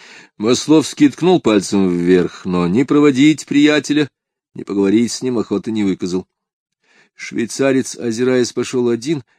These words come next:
и попал в покои барона Шперкина. Тот приветствовал его с чрезвычайным волнением.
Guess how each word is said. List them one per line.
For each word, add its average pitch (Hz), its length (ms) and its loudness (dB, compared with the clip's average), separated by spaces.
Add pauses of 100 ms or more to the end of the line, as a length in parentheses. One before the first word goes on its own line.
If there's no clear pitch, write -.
(180)
и 202 140 -6
попал 165 340 -4
в - 100 -18
покои 160 420 -2
барона 156 360 -2
Шперкина. 117 1000 -4 (300)
Тот - 340 -2
приветствовал 147 680 0
его 147 180 2
с 131 60 -4
чрезвычайным 101 800 -6
волнением. 92 460 -4